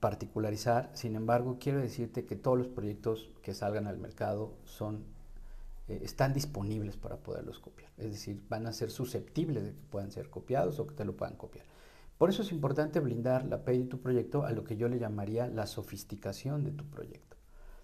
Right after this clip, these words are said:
Bueno, entramos a la pregunta tres, metodología Knowledge Shielding. Bueno, esta es una metodología que yo desarrollé hace casi diez años y precisamente le llamé así porque es como este blindaje de conocimiento.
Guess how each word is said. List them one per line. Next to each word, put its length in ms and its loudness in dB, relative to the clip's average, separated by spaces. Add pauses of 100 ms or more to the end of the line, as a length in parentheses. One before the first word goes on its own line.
(760)
Bueno, 280 4 (140)
entramos 400 6
a 40 6
la 140 6
pregunta 380 2
tres, 320 -4
metodología 640 6
Knowledge 500 4
Shielding. 320 0 (240)
Bueno, 320 4
esta 180 2
es 140 0
una 160 4
metodología 840 2
que 140 -4
yo 140 0
desarrollé 640 -2
hace 580 -2
casi 260 -4
diez 240 -4
años 380 -4 (720)
y 80 0
precisamente 880 2
le 120 0
llamé 240 2
así 300 -2
porque 580 -4
es 320 -8 (440)
como 520 -2
este 540 -4
blindaje 580 -2
de 100 -6
conocimiento. 680 -4